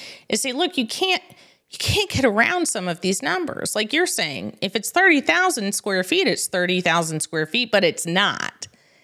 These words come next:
If it's eleven thousand, you, you know, whether you wanna continue to tell me it's thirty thousand, whether you wanna continue to tell me that Mar-a-Lago is worth more, I don't believe you.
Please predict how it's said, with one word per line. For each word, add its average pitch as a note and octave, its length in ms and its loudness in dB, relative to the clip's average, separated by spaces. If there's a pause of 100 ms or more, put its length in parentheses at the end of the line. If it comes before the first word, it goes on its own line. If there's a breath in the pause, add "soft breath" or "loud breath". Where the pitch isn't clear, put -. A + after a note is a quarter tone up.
(180)
If G#3+ 160 0
it's A#3+ 120 -4
eleven B3+ 440 2
thousand, G#3 400 0
you, G#3 100 -2
you D#3 320 -2
know, F#3 160 2
whether G3 260 4
you G#3 200 2
wanna A3 160 4
continue C4+ 560 0
to G3+ 100 2
tell F3 240 0
me D#3+ 160 2
it's - 140 -4
thirty D3+ 260 -2
thousand, C3+ 540 -2
whether F#3 180 2
you F3+ 160 2
wanna G3 200 4
continue B3+ 500 -4
to G#3+ 100 -2
tell D#3 240 -4
me C#3+ 300 -4 (340 loud breath)
that G3 140 0
Mar-a-Lago D#3 680 6
is D3 160 0
worth D3+ 320 -4
more, C#3 420 2
I C#4 100 2
don't D#4 260 0
believe D#4 480 2
you. - 80 -6